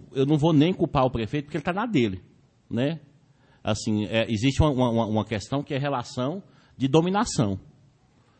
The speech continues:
Dominação, dominado, relação de força. A responsabilidade é dessa casa. Se essa casa quiser, quer continuar votando os vetos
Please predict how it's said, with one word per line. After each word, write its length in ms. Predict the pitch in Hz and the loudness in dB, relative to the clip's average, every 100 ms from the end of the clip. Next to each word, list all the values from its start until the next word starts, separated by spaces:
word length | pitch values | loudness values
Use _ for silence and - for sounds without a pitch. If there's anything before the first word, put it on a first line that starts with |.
| - | -6
Dominação, 640 | 101 110 110 98 - 151 160 | 0 2 2 0 2 2 2
dominado, 560 | 123 107 101 120 143 | 2 2 0 0 0
relação 320 | 143 123 139 | 0 -2 -4
de 80 | 147 | -6
força. 480 | - 135 101 - 98 _ _ _ _ _ _ _ - | -6 -8 -8 -12 -18 _ _ _ _ _ _ _ -6
A 120 | 98 | 0
responsabilidade 720 | 123 139 160 151 127 110 127 | 0 0 -2 0 2 2 2
é 80 | 123 | 2
dessa 280 | 139 - 311 | 0 -4 -4
casa. 420 | 320 165 87 87 _ _ _ _ _ _ _ | -4 -2 -4 -8 _ _ _ _ _ _ _
Se 180 | - 143 | -4 0
essa 220 | 185 220 | 2 0
casa 380 | - 135 110 104 | 2 2 4 0
quiser, 500 | - 135 113 113 - | -2 0 2 0 0
quer 160 | 127 104 | 2 2
continuar 500 | 127 120 127 127 151 | 2 2 4 4 4
votando 460 | 143 - 113 101 | 2 2 0 0
os 200 | 123 113 | -2 -2
vetos 560 | 95 110 95 - - | 2 2 2 -6 -20